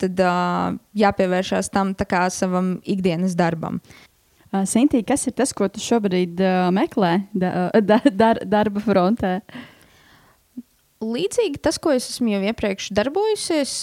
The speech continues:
Speaker 1: ā, sociālo mediju menedžeris, ā, komunikāciju menedžeris, nu, tieši saistībā vairāk ar sociālajiem tīkliem un, protams, ā, ā, attiecīgi piedāvāšos arī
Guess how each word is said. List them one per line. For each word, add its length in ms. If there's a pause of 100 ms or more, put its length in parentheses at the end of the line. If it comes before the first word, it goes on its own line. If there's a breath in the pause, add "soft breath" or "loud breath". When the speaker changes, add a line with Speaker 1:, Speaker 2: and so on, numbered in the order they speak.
Speaker 1:
ā, 60 (340)
sociālo 560
mediju 480
menedžeris, 760 (340)
ā, 60 (260)
komunikāciju 960
menedžeris, 560 (140)
nu, 80 (380 loud breath)
tieši 340
saistībā 420
vairāk 320
ar 80
sociālajiem 560
tīkliem 560
un, 160
protams, 460 (100)
ā, 140 (800 loud breath)
ā, 100 (260)
attiecīgi 800
piedāvāšos 880
arī 160